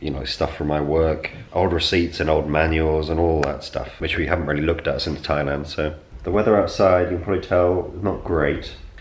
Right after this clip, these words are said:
So I would like to cycle into Brighton, but if we are going shopping, it could make it difficult.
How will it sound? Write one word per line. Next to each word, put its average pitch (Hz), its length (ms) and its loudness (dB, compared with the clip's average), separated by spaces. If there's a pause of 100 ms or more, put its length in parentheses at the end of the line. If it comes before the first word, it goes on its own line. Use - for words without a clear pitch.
(120)
So 98 160 0
I 87 60 4
would 104 220 2
like 123 160 4
to - 60 -4
cycle 110 320 0
into 107 140 0
Brighton, 98 440 2
but 87 100 0
if - 120 -6
we 98 80 2
are 95 80 4
going 90 220 2
shopping, 76 580 -2 (460)
it - 120 -16
could 78 120 -4
make 76 160 -2
it 69 100 -4
difficult. 76 460 -6